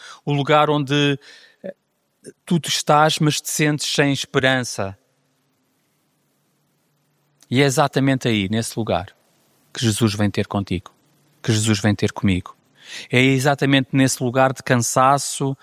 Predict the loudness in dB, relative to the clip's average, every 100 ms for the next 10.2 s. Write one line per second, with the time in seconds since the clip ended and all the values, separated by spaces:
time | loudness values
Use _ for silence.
0 | -14 -4 -2 2 0 2 2 2 -2 -6
1 | -6 -2 -4 -4 -10 -6 -6 -4 -6 -6
2 | -10 -8 -6 -6 -10 -20 _ _ _ _
3 | _ _ _ _ _ 2 4 4 2 0
4 | -8 -4 4 4 6 2 0 -2 -10 _
5 | _ _ _ _ 0 2 4 2 -4 -4
6 | 0 0 0 -2 -4 -6 _ -16 -12 -8
7 | -8 -10 _ _ _ _ _ _ _ _
8 | _ _ _ _ _ -20 _ 0 2 4
9 | 2 0 -6 -4 0 2 2 -2 -4 -2
10 | -4 -4